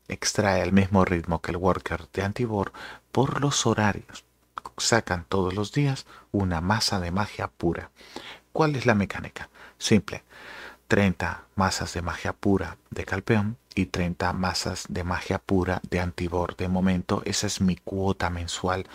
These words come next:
sesenta masas de magia pura al mes. Sesenta intentos, en el mejor de los casos, sesenta intentos de encantamiento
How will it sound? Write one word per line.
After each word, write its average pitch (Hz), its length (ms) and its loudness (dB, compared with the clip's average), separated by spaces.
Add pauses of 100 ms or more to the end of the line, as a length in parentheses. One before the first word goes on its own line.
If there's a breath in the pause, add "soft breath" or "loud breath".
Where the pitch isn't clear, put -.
(240 loud breath)
sesenta 95 920 2
masas 92 640 0
de 85 120 -4
magia 87 420 -4
pura 92 520 0 (180 loud breath)
al 85 200 -4
mes. 104 360 -6 (540 loud breath)
Sesenta 101 540 4
intentos, 104 500 4
en 104 80 4
el 85 80 0
mejor 80 320 -4
de 92 100 0
los 98 140 -4
casos, - 420 -2 (240 loud breath)
sesenta - 440 -2
intentos 101 580 0 (260 loud breath)
de 101 80 2
encantamiento 98 920 2